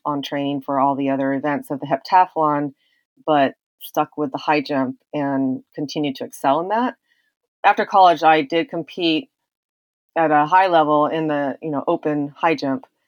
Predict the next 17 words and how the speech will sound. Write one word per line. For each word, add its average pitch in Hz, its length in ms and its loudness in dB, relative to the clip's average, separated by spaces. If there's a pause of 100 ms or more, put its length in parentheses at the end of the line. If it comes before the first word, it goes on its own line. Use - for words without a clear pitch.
(360)
and 143 560 -4 (160)
tried 151 300 -2
to 151 60 -6
make 151 220 -4
the 151 80 -4
Olympic 143 300 -6
trials 143 380 -2
in 135 160 -8
eighty-eight, 139 800 -6 (520)
failed 151 280 0
to - 80 -8
make 147 200 -4
the 135 80 -6
Olympic 135 300 -6
trials. 147 420 0
<laughs> 277 840 2
But 180 320 6